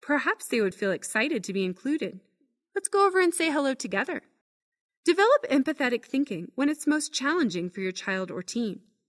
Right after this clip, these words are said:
For example, when your child or teen points a blaming finger saying, "He did it," you may respond with, "What do you think he's feeling?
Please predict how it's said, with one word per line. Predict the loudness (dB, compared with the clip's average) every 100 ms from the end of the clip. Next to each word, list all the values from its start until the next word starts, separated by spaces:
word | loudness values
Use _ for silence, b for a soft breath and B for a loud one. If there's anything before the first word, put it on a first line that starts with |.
| _ _ _ _
For | -4
example, | -2 -2 -2 -4 -10 -14 _ _ _ _ 2
when | 2
your | 2
child | 0 2 2 2
or | 0
teen | -2 -2 -2 -2 -6 -6
points | 0 0 0
a |
blaming | -2 0 2 2 0
finger | 0 -2 -2 -6
saying, | -2 -2 0 -4 -10 _
"He | 2 4 6
did | 4
it," | 2 -2 -8 _ _ _ _ _
you | 2
may | 4 4
respond | 2 -2 -2 0 0
with, | -2 -6 _ _ _ _ _ -6
"What | -4
do | -2
you | -2
think | -2 -4
he's | -6 -6
feeling? | -4 -2 -2 -6